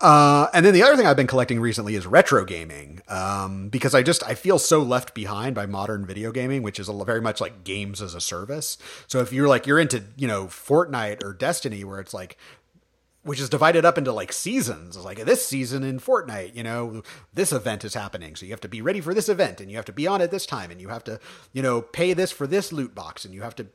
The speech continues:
play this much to be good or else you're gonna get killed immediately. Like, that all just sounds exhausting. And I'd rather just go back in time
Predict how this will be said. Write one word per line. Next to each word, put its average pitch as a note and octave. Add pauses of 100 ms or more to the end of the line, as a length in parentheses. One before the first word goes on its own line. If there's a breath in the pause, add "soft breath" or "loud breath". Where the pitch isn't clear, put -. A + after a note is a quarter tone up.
(200)
play G3
this F3
much B2+
to -
be D#3
good G#2
or F#2+
else C3
you're D3
gonna C#3
get D3+
killed F2
immediately. F2
Like, A2 (420 loud breath)
that B3
all E3+
just C3
sounds B2+
exhausting. E2+
And B2+
I'd C#3+
rather G#3
just C3+
go B2+
back C#3
in G#2+
time G2